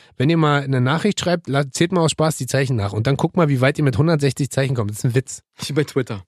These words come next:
Speaker 1: Ja. Ja,
Speaker 2: "Hallo,
Speaker 1: bei,
Speaker 2: hey,
Speaker 1: bei
Speaker 2: hier
Speaker 1: einem
Speaker 2: bin ich, wie geht's?"
Speaker 1: Ja.
Speaker 2: Fertig.
Speaker 1: Bitte antworte, schnell.
Speaker 2: Ja, aber das Problem war ja, ich hab ja nicht nur eine geschickt und alles komprimiert.
Speaker 1: Mhm.
Speaker 2: Äh, gab ja, das ist in mein-, <laughs> meiner autorischen Laufbahn mal freien Lauf gelassen und dann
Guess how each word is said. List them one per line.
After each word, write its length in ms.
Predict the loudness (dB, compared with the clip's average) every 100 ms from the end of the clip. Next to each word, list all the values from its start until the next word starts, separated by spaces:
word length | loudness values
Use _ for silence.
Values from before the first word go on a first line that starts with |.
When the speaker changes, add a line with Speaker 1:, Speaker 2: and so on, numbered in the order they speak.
| _ -8
Speaker 1:
Ja. 180 | -8 -10 -6
Ja, 100 | 0
Speaker 2:
"Hallo, 140 | 0 2
Speaker 1:
bei, 80 | 2
Speaker 2:
hey, 80 |
Speaker 1:
bei 60 | 2
Speaker 2:
hier 80 | 2
Speaker 1:
einem 100 | 2
Speaker 2:
bin 80 | 0
ich, 100 | -2
wie 80 | 0
geht's?" 220 | 0 0
Speaker 1:
Ja. 240 | 0 2
Speaker 2:
Fertig. 340 | 0 -2 -10 -16 -2 2 4
Speaker 1:
Bitte 180 | 2
antworte, 420 | 2 0 0 0 -2
schnell. 320 | 0 0 2
Speaker 2:
Ja, 200 | 2 2
aber 160 | 0
das 100 | -4
Problem 340 | -4 -2 0 2
war 100 | 2
ja, 100 | 0
ich 100 | 0
hab 80 | 0
ja 40 | 0
nicht 120 | 0
nur 100 | 0
eine 260 | 0 0 0
geschickt 460 | 0 0 0 0 -2
und 100 | -2
alles 260 | -2 -2
komprimiert. 680 | 0 0 0 0 2 2 2 _ -14
Speaker 1:
Mhm. 240 | -10 -8 -8
Speaker 2:
Äh, 140 | -4
gab 180 | -2 0
ja, 400 | 2 2 0 -2
das 140 | -8 -10
ist 60 |
in 120 | -8 -6
mein-, 300 | -4 -2 -2
<laughs> 340 | 0 0 0 -2
meiner 360 | -2 0 -4 -4
autorischen 920 | -8 -2 -2 -2 -4 -4 -4 -4 -6 _ _
Laufbahn 580 | 2 2 2 2 2 2
mal 120 | 0
freien 480 | 0 0 0 -2 -2
Lauf 300 | 0 0 0
gelassen 540 | 0 0 0 -4 -8 -8 _
und 120 | -6 -2
dann 240 | -2